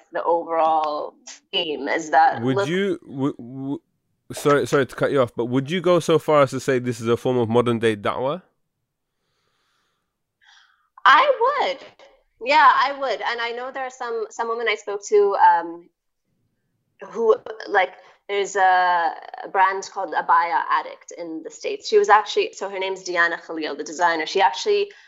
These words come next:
Speaker 1: uh, started the brand in the U A E, but then realized that seventy percent of her orders were coming from the U S. So she moved to the U S to move the brand there. And she says that this is, her whole brand is, uh, is dawah, because it's giving,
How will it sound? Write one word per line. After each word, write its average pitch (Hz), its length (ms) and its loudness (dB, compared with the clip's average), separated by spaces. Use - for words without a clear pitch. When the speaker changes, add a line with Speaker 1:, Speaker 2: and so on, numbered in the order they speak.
Speaker 1:
uh, - 40 -4
started 208 440 2
the 208 60 -8
brand 180 220 -2
in 180 80 -8
the 165 80 -12
U 170 160 -12
A 165 40 -8
E, 214 400 -6
but 180 140 -4
then 180 260 0
realized 175 420 -2
that - 140 -8
seventy 196 500 -4
percent 185 460 -6
of 180 60 -18
her 180 120 -10
orders 185 360 -2
were 170 100 -8
coming 175 300 -8
from 170 140 -6
the 160 100 -2
U 165 200 -2
S. - 340 0
So 208 80 -2
she 202 260 -2
moved 185 380 -6
to 190 180 -2
the 165 120 -2
U 160 180 0
S - 380 0
to 160 260 -6
move 190 200 0
the 180 100 0
brand 170 300 0
there. 170 260 0
And 185 120 -4
she 226 160 -2
says 220 320 0
that 180 220 2
this - 140 -20
is, - 240 -18
her 208 140 -2
whole 226 200 2
brand 190 300 2
is, 185 280 -12
uh, 165 220 0
is 190 140 -4
dawah, 180 480 2
because 170 280 -18
it's 175 160 -20
giving, 185 460 -10